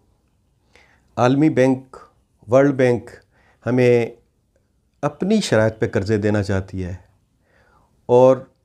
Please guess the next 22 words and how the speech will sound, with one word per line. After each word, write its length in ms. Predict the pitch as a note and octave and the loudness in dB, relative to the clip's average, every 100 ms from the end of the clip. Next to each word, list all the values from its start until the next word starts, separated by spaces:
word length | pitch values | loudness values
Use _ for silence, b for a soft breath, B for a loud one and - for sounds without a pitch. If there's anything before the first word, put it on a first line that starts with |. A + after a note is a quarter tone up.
| _ | _
शराइत 480 | - B2 C3+ C#3 G#2 | -4 0 2 0 0
यही 200 | A#2 C#3+ | -2 0
होती 300 | B2 - A2+ | -2 -2 -4
हैं 340 | G#2+ G#2 - _ _ _ _ _ _ _ _ - | -2 -4 -6 _ _ _ _ _ _ _ _ -6
कि 80 | |
रेट 220 | A2 G#2 G#2 | -4 -4 -4
बढ़ाए 260 | G2 G2 | -4 -4
जाएँ, 240 | F#2+ G2+ G2 | -4 -4 -4
कभी 240 | G2+ F#2 | -6 -6
बिजली 320 | G2+ B2 C#3+ | -4 -4 -4
का 120 | C3 G#2+ | -2 0
रेट 220 | G2+ - | -2 -4
बढ़ाया 180 | F#2 F#2 | -6 -6
जाए, 180 | F#2+ F#2+ | -6 -8
कभी 260 | F#2 F#2+ | -10 -12
पेट्रोलियम 480 | G2 G2+ A#2+ B2+ C#3 | -12 -4 -2 0 -2
की 140 | C3+ | -2
मसनूआत 480 | A2 G#2+ B2 C3 C3 G#2 | -6 -6 0 0 0 -2
के 60 | |
रेट 180 | F#2+ F#2 | -6 -6
बढ़ाए 260 | F2 F2 F#2 | -8 -10 -10
जाएँ। 180 | G2+ | -14